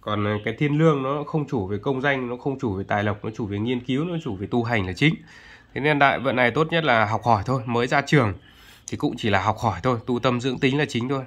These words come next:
là đại vận này. Còn trong cái đại vận này lấy vợ nhiều cái sự trục trặc, nhiều sự gian nan. Nếu mà có một lời khuyên thì tốt nhất là tôi khuyên là nên lấy muộn một tí, tầm ba mươi, nó tránh được cái sự xung khắc ở trong đại vận này, hai ba đến ba hai.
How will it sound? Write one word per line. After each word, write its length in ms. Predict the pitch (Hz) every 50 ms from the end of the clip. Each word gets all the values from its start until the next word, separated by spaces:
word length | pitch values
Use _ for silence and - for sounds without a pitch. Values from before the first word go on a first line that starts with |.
| -
là 180 | - 107 101 101
đại 160 | 104 101 -
vận 160 | 104 110 -
này. 200 | 120 117 107 92 - - - - - - - -
Còn 80 | 107
trong 180 | 101 123 123 120
cái 80 | 117
đại 140 | 113 120 -
vận 160 | - 123 110
này 160 | 120 120 107 98
lấy 120 | 101 107
vợ 240 | 110 139 117 78 78
nhiều 180 | 120 120 107 95
cái 80 | 101
sự 160 | 95 - 143 -
trục 200 | - 120 104 -
trặc, 240 | 117 104 - -
nhiều 180 | 117 110 104 98
sự 140 | - - -
gian 200 | - 127 123 123
nan. 180 | 131 131 120 104 - - - - - - - -
Nếu 180 | 117 123 143
mà 80 | 160 - -
có 100 | - 151
một 160 | 165 165 156
lời 140 | 131 127 113
khuyên 260 | 104 - - 156 139 123
thì 60 | 107
tốt 180 | 101 131 143 147
nhất 120 | 170 170
là 100 | 143 113 -
tôi 180 | 127 127 120 110 -
khuyên 200 | - 135 127 113
là 120 | 101 98
nên 180 | 104 113 117 110
lấy 320 | 107 104 107 117 127 139 - - - - -
muộn 180 | - 131 - -
một 100 | 113 -
tí, 280 | - 131 220 294 330 - - - - -
tầm 140 | 107 104 98
ba 120 | 113 117
mươi, 240 | 127 147 156 151 139 - - _ -
nó 280 | 104 104 104 104 107 107
tránh 240 | - - 113 123 160
được 80 | 156 127
cái 80 | 127
sự 160 | 123 - -
xung 180 | - - 143 127
khắc 160 | - 165 160
ở 100 | 165 110
trong 180 | 101 120 120 117
đại 140 | 117 104 110
vận 180 | 120 123 113
này, 200 | 113 107 98 90 - - - - - -
hai 220 | - - 135 131 127
ba 200 | 127 127 123 120
đến 180 | 110 104 113
ba 140 | 113 120 120
hai. 320 | 113 113 123 123 123 110